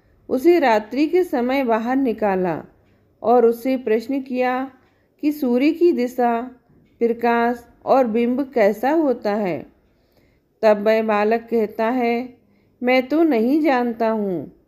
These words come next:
कि सूर्य की दिशा, प्रकाश तथा बिंब कैसा होता है।' पुनः उससे प्रश्न करें,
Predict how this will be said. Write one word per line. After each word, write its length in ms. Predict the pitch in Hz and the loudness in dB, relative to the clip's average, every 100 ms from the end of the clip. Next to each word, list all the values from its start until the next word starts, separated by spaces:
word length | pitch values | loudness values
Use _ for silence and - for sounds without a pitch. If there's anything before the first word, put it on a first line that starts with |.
| _ _ _ _ - | _ _ _ _ -4
कि 160 | 262 | -4
सूर्य 420 | 262 240 214 226 | -2 0 0 0
की 240 | 226 247 247 | -4 -4 -4
दिशा, 600 | 240 247 254 240 240 254 - _ _ _ | -4 -2 -2 -2 -4 -8 -18 _ _ _
प्रकाश 720 | 226 233 240 240 240 240 240 _ _ _ _ 233 | -2 0 2 2 2 0 -4 _ _ _ _ -6
तथा 280 | 247 311 | -2 -2
बिंब 420 | 254 233 262 262 269 | 0 0 0 0 0
कैसा 420 | 233 214 220 262 | 2 2 2 0
होता 420 | 294 247 247 214 | 2 0 0 -2
है।' 480 | 226 185 147 - _ _ _ _ _ _ _ - | 0 -4 -4 -12 _ _ _ _ _ _ _ -2
पुनः 340 | 214 233 240 | 0 2 0
उससे 400 | 247 240 240 262 | 0 0 0 -4
प्रश्न 420 | 254 226 247 254 247 | -2 -2 -2 -4 -2
करें, 500 | 247 247 254 269 | 0 0 0 -4